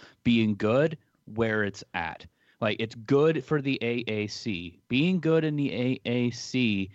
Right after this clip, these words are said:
is not being <laughs> good in the Big Ten. And that's not where we're gonna be on a consistent basis because of our league. And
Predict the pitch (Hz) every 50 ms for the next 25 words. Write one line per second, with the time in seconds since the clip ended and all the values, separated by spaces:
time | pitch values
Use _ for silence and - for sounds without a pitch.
0 | - _ _ _ _ 110 110 110 110 104 98 95 - - - _ 110 110 110 117
1 | 113 113 120 127 131 - - _ _ _ _ _ _ _ _ _ _ _ _ -
2 | 107 123 120 120 120 123 113 104 - 113 107 - 151 135 113 107 113 - - 147
3 | 127 127 123 107 104 - 117 110 107 104 - - - 143 139 98 78 78 76 -
4 | _ _ _ _ _ - 127 123 135 135 135 - - 139 127 123 127 127 - -
5 | 120 120 113 107 113 113 110 107 113 113 107 101 95 104 120 113 110 104 98 95
6 | 95 - 107 95 - - 110 101 - - 104 98 90 - 101 101 101 - - 101
7 | 92 - - 104 - - 113 110 107 113 98 101 101 101 90 90 107 104 87 80
8 | 80 - - _ - - - - _ _ - 117 113 113 110 110 107 104 101